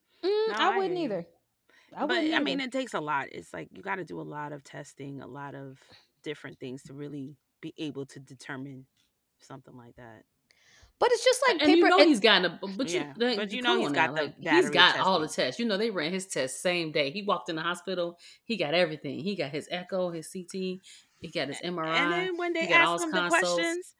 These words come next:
Speaker 2: when they asked him the questions, he probably answered them just fine.
Speaker 3: God, be-, who hadn't had a demented patient that was in
Speaker 2: Right.
Speaker 3: there just talk,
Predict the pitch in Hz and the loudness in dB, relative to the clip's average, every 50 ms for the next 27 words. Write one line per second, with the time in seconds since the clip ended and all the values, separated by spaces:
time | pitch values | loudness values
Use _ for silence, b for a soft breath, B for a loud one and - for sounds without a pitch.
0 | _ _ - 247 285 302 294 294 311 320 - 294 294 277 - - 330 392 - 339 | _ _ -8 -8 -6 -2 2 2 2 2 0 -4 -8 -8 -6 -8 -8 -8 -8 -10
1 | 320 277 330 339 - 294 285 269 269 285 294 285 285 - 285 254 285 285 269 277 | -8 -8 -6 -4 -4 -4 -4 -4 -6 -8 -8 -10 -10 -10 -10 -8 -6 -6 -6 -6
2 | 285 294 - - 311 330 330 269 - - - - _ _ _ _ _ _ _ _ | -8 -8 -8 -10 -10 -8 -8 -8 -10 -12 -16 -20 _ _ _ _ _ _ _ _
3 | _ _ _ _ _ _ - - - B B B B B B B - 156 165 - | _ _ _ _ _ _ -20 -20 -18 B B B B B B B -12 -12 -10 -10
4 | - 165 202 269 294 262 240 220 208 208 208 196 180 170 160 156 165 160 170 175 | -10 -6 -2 -2 0 2 2 2 2 2 2 2 2 2 0 0 0 0 0 0
5 | 175 180 175 - 175 165 165 - 160 156 156 156 151 147 143 B B B B B | -2 -4 -2 -2 -2 -2 -2 -4 -4 -4 -2 0 0 -2 -2 B B B B B
6 | B B B 151 160 160 160 170 165 170 175 165 160 160 170 165 160 - - - | B B B -2 -2 0 2 0 2 2 2 2 2 2 0 -2 -2 -2 -2 0
7 | 185 - - | 0 0 0